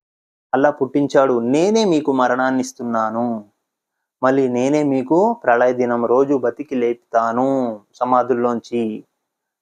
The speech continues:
మరణాన్ని ఇచ్చిన తర్వాత లేపుతున్నాడు, మృతుల్ని లేపుతాడు అల్లా సుబ్హానహు వ తఆలా. ఇక్కడ మరణాన్ని ఇచ్చాడు. ఎవరు బతికి లేరు, మృతులకి మన మాట వినపడదు,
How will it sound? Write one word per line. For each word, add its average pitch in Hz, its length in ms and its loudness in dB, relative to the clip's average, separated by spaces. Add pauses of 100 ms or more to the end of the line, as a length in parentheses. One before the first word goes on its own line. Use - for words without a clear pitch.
(120)
మరణాన్ని 123 480 2
ఇచ్చిన 123 240 -4
తర్వాత 120 380 4
లేపుతున్నాడు, 120 800 0
మృతుల్ని 127 540 0
లేపుతాడు 127 460 2
అల్లా 117 220 4
సుబ్హానహు 113 460 -2
వ 104 40 -8
తఆలా. 110 220 -6 (1000)
ఇక్కడ 123 180 -2
మరణాన్ని 117 480 2
ఇచ్చాడు. 110 460 -2 (580)
ఎవరు 127 300 2
బతికి 120 500 0
లేరు, 113 640 -2 (480)
మృతులకి 131 760 0 (380)
మన 123 220 4
మాట 117 340 2
వినపడదు, 113 1120 0